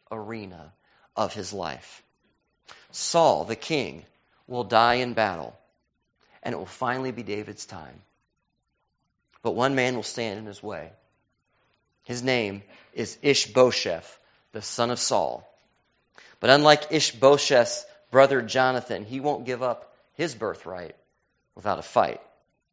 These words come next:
So I'm gonna encourage you to read Second Samuel chapter two through five this week, chapters two through five, Second Samuel. And you bring a friend next Sunday and get ready for the ascension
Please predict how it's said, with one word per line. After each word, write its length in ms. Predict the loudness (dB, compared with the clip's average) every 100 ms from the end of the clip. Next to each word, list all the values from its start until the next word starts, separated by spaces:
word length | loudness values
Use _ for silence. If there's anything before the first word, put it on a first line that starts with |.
| _ -20 -12
So 120 | 0
I'm 80 | 2
gonna 140 | 4
encourage 340 | 2 0 0 0
you 80 | -8
to 160 | -8
read 220 | -6 -6
Second 380 | 0 2 2 0
Samuel 560 | -4 -4 -4 -6 -8 -10 _
chapter 340 | -6 -6 -6
two 500 | -16 -12 -10 -8 -10 -14 _ _ _ _ _
through 220 | -4 -4
five 560 | 4 6 6 2 -4 -10
this 200 | -10 -10
week, 340 | -10 -10 -12
chapters 360 | -6 -6 -6 -12
two 160 | -10
through 180 | -10 -10
five, 440 | -8 -6 -8 -12 -10
Second 280 | -10 -8
Samuel. 420 | -10 -10 -12 -18 -20 _ _ -20 -20 _
And 100 | -8
you 100 | -6
bring 200 | -2 -2
a 40 |
friend 280 | -2 -6 -6
next 220 | -10 -12
Sunday 400 | -14 -14 -16 -20 -20 _ _ _ _ _ _ -12
and 100 | -2
get 180 | 0
ready 220 | 2 0 -2
for 180 | -8
the 140 | -10 -8
ascension 800 | -8 -8 -6 -6 -8 -14 -18